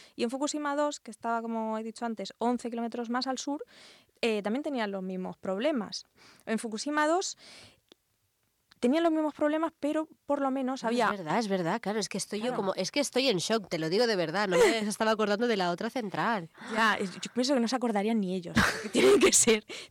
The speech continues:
Speaker 1: tan el nivel de pánico. Bueno, pues
Speaker 2: Estrés.
Speaker 1: allí sí que tenían corriente en un edificio que estaba detrás. Lo ves en la foto y dices, "Ay, bien, pues pueden llevar la
Speaker 2: Sí.
Speaker 1: electricidad de un lado a otro", pero claro, eh, son edificios,
Speaker 2: Ujú.
Speaker 1: eh, pepinacos gi-, inmensos,
Speaker 2: Sí.
Speaker 1: ¿no?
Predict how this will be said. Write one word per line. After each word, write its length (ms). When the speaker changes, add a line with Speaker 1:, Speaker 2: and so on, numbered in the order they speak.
Speaker 1:
tan 220
el 160
nivel 260
de 120
pánico. 460
Bueno, 260
pues 220
Speaker 2:
Estrés. 200
Speaker 1:
allí 420
sí 340
que 140
tenían 340
corriente 400
en 80
un 100
edificio 420
que 100
estaba 340
detrás. 340
Lo 100
ves 180
en 100
la 100
foto 340
y 60
dices, 300
"Ay, 260
bien, 420
pues 160
pueden 280
llevar 260
la 220
Speaker 2:
Sí. 100
Speaker 1:
electricidad 480
de 60
un 80
lado 180
a 60
otro", 240
pero 160
claro, 280
eh, 180
son 200
edificios, 480
Speaker 2:
Ujú. 100
Speaker 1:
eh, 480
pepinacos 720
gi-, 140
inmensos, 560
Speaker 2:
Sí. 40
Speaker 1:
¿no? 180